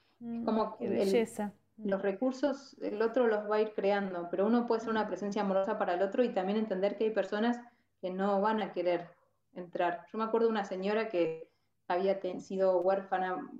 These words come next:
Speaker 1: de, de madre a los, creo que a los cuatro, de padre a los seis, el padre en esos dos años alcohólico, muy duro su destino, después nadie la quería adoptar, así que andaba de casa en casa, súper duro.
Speaker 2: Mm.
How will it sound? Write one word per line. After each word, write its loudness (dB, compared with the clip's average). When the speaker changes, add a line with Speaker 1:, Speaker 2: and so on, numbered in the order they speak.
Speaker 1:
de, -2
de 0
madre 2
a 2
los, -2
creo 0
que 0
a 4
los 2
cuatro, 2
de 2
padre 2
a 2
los -2
seis, 2
el -8
padre 2
en -2
esos -4
dos -2
años 0
alcohólico, 0
muy 0
duro 4
su -2
destino, 2
después 0
nadie 2
la 2
quería 2
adoptar, 2
así -2
que 0
andaba 2
de 2
casa -2
en -6
casa, -2
súper -2
duro. 0
Speaker 2:
Mm. -10